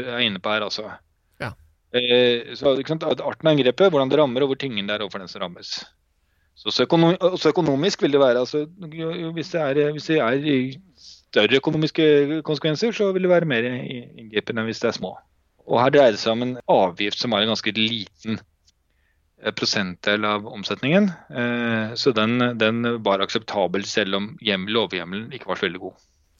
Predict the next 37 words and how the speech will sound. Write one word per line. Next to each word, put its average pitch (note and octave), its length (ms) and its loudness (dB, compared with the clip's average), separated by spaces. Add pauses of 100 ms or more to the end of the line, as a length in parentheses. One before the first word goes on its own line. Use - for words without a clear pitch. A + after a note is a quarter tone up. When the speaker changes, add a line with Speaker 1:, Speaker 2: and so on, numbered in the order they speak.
(220)
Speaker 2:
Er A#2+ 140 -6
dette B2+ 100 -6
også A#2 240 -4
et A#2+ 140 -8
tilfelle G#2+ 420 -4
hvor G#2 320 -4
momentene A2+ 560 -6
glir G#2 240 -4
litt G2+ 160 -6
over G2 220 -6
i - 20 -4
hverandre? G2+ 380 -4 (680)
Speaker 1:
Ja, G2+ 220 4 (640)
eh, G2 240 -2
ja G#2+ 100 4
da, B2 160 2
og G#2+ 160 -8
hvor A#2 160 -6
det G#2+ 80 -6
blir G2+ 220 -16
et - 80 -6
veldig G#2+ 160 -8
konkret G2 340 -10
skjønn. A2+ 240 -8 (160)
Og, G#2+ 160 -2
Speaker 2:
Mm. G#2+ 220 -2
Speaker 1:
og, A#2+ 240 4
og, A2+ 180 2
og, A2 300 0 (440)
og, A2 200 2 (100)
altså, A2+ 300 0 (500)
eh, A2 380 -20 (100)
legalitetsprinsippet, A2 800 0
altså A2+ 180 2
når A#2 60 -6
vi A2+ 60 -2
liksom A2 180 -8